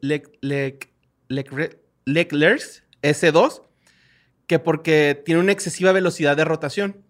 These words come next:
Y Red Cross, güey, dice lo siguiente, güey. Y chingo mi madre si no dijo así. "Le lleva unos once segundos a la torreta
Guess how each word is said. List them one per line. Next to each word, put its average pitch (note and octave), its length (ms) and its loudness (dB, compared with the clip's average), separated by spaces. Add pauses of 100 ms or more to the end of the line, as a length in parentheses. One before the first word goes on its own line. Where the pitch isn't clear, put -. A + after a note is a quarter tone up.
(480)
Y F3 120 4
Red F#3 260 2
Cross, G#3+ 300 4
güey, A3+ 220 -4 (120)
dice C3 220 -2
lo C#3 100 0
siguiente, D#3 500 0
güey. G#2 180 -10 (140)
Y A2+ 120 -20
chingo E3 260 -4
mi D#3+ 80 -2
madre C#3+ 260 0
si C3 100 -6
no A#2 100 -4
dijo A#2+ 180 -8
así. - 300 -14 (760)
"Le F3+ 180 4
lleva G#3+ 480 4
unos A3+ 360 2
once A3+ 280 2
segundos G3 520 2
a G#3 60 4
la E3+ 120 4
torreta F3+ 560 0